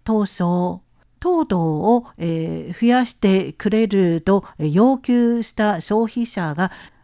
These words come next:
大勢いました。糖度を、えー、二倍か、えー、三倍に、えー、増やして、えー、くれると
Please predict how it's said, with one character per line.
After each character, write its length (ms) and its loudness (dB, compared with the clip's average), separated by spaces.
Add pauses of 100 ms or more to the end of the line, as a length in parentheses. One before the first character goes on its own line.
(100)
大 180 6
勢 300 4
い 100 -2
ま 120 0
し 100 -10
た。 260 -4 (680)
糖 180 0
度 180 -2
を、 200 2 (140)
え 120 -6
ー、 40 -2
二 240 2
倍 380 -2
か、 340 -4
え 160 -4
ー、 20 -6
三 320 -2
倍 220 0
に、 200 0 (140)
え 180 -4
ー、 100 -12
増 80 -4
や 100 -4
し 80 -12
て、 340 -2
え 40 -8 (260)
ー、 140 -12
く 120 -6
れ 240 -4
る 260 0
と 280 -2